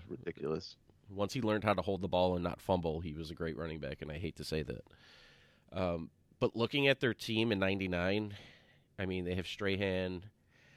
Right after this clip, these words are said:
Speaker 2: decent secondary, Sehorn, Felipe Sparks, I,
Speaker 1: Yeah.
Speaker 2: Jesse Armstead, solid li-,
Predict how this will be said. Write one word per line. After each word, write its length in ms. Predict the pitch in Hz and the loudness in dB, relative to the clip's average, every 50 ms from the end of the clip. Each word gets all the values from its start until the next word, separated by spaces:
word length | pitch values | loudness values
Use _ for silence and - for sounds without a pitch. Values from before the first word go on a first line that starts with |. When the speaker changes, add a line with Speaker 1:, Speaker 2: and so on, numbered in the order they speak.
| - _ _ _ _ _ - - - 117 110 | -20 _ _ _ _ _ -20 -20 -20 -18 -8
Speaker 2:
decent 360 | - 147 175 208 - 165 131 | -2 -2 0 0 0 -2 -2
secondary, 680 | - - 135 127 143 131 123 131 131 127 131 135 135 131 | 2 4 4 4 4 2 2 4 4 4 4 4 2 0
Sehorn, 520 | - - - - 127 123 117 123 120 117 110 | -2 -4 -2 -2 0 0 0 0 0 0 -2
Felipe 380 | - 113 113 113 - 104 101 | -2 -2 -2 -2 0 -2 -2
Sparks, 720 | - - 104 98 101 98 92 - - - - - - - - _ _ _ _ _ _ _ _ _ _ _ _ _ _ _ _ _ _ _ - - - - | 0 2 4 4 4 4 2 -2 -6 -10 -10 -10 -10 -12 -14 _ _ _ _ _ _ _ _ _ _ _ _ _ _ _ _ _ _ _ -20 -20 -10 -8
I, 160 | 110 104 98 - - - - - | -6 -6 -6 -8 -12 -12 -6 -4
Speaker 1:
Yeah. 300 | 104 - - 57 57 - | -2 -2 0 0 0 0
Speaker 2:
Jesse 260 | - - - - - - | 0 0 0 0 0 0
Armstead, 720 | - - 104 104 104 101 - - - 104 101 101 101 95 87 - - _ - - - - - _ _ _ _ _ _ _ _ _ _ _ - | 2 2 2 2 2 0 -2 2 4 6 6 6 6 4 0 -6 -14 _ -20 -20 -20 -20 -20 _ _ _ _ _ _ _ _ _ _ _ -14
solid 420 | - - - 110 104 107 104 95 | -4 2 4 6 6 6 4 4
li-, 100 | 92 90 | 0 -2